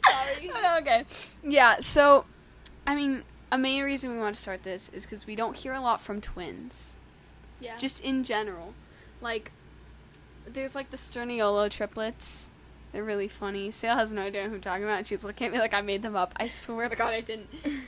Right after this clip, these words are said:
Speaker 2: Uh, and there's, like, Brooklyn and Bailey, you know, those twins. I don't know. They probably have a podcast. But, you know, we wanna, like, showcase our twinhood. Selah, what do you have to add?
Speaker 1: We are twins. <laughs>
Speaker 2: That's not okay. What else do you have to add?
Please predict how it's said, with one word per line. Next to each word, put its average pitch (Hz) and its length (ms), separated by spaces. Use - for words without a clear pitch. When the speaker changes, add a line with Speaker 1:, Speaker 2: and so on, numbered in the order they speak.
Speaker 2:
Uh, 262 480
and 285 140
there's, 359 140
like, 359 180
Brooklyn 254 300
and 262 260
Bailey, 202 440
you 190 140
know, 190 140
those 196 180
twins. 185 400
I - 60
don't 202 160
know. 196 300
They 214 140
probably - 360
have 208 120
a 202 60
podcast. - 560
But, 254 200
you 330 100
know, 339 140
we 370 400
wanna, 349 340
like, 320 320
showcase 302 560
our 254 80
twinhood. 226 540
Selah, 247 480
what 233 160
do 254 80
you 247 60
have 233 100
to 226 80
add? 214 240
Speaker 1:
We 240 180
are 240 100
twins. 240 520
<laughs> 330 640
Speaker 2:
That's 269 240
not 277 220
okay. 202 420
What 262 180
else 277 180
do 294 60
you 220 40
have 180 80
to - 100
add? - 180